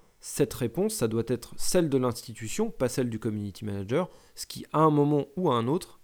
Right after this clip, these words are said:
implique une forme de validation. Et c'est clairement là que les choses deviennent vraiment compliquées.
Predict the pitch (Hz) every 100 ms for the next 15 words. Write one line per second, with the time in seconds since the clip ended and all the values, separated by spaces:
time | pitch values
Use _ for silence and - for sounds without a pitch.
0 | - 135 113 180 147 135 160 151 131 127
1 | 123 117 - - - - _ - _ _
2 | _ _ _ _ _ _ _ _ 175 139
3 | 156 - 165 143 143 147 180 180 131 131
4 | - 165 131 117 139 147 104 117 131 127
5 | 127 117 113 101